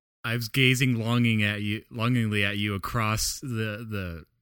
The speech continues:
the center chair, but I, I was kind of crossing my fingers, though, as you were reading that, Daniel. I'm like, "Which chair is he gonna put me in?"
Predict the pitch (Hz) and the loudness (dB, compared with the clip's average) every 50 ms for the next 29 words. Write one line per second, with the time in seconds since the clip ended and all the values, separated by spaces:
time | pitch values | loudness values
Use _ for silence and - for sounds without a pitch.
0 | _ - - 110 98 - - 117 104 104 104 98 - - 110 95 92 90 90 87 | _ -8 -4 -4 -2 0 2 2 2 2 2 0 0 0 0 0 0 -2 -4 -4
1 | 90 92 98 92 - - 113 101 90 117 131 147 151 165 165 170 165 - - - | -6 -6 -8 -8 -6 -4 -4 -4 -2 -2 0 0 2 2 4 2 2 2 0 0
2 | 165 156 143 - - 147 151 139 - 139 139 131 131 120 - 139 135 120 113 110 | 0 0 0 0 0 0 0 0 0 0 2 2 2 2 2 0 2 2 2 2
3 | 98 92 104 101 98 98 98 95 101 110 107 107 107 98 110 110 107 104 98 98 | 2 0 0 0 0 0 0 0 0 0 0 0 0 0 0 0 0 0 0 0
4 | 95 92 90 90 - 101 95 95 92 90 90 90 92 90 90 - - 127 127 147 | 0 -2 -2 -2 -2 -2 -2 -2 -2 -2 -2 -2 -2 -4 -4 -6 -8 -4 -2 -2
5 | 151 - - - - 180 170 160 156 156 143 123 143 147 139 135 131 113 - 139 | -2 -2 -2 -2 0 2 2 2 2 2 2 0 0 0 2 0 0 2 2 0
6 | 127 113 110 104 101 95 90 87 90 85 85 85 160 | 0 0 0 0 0 0 2 2 2 2 2 -2 -4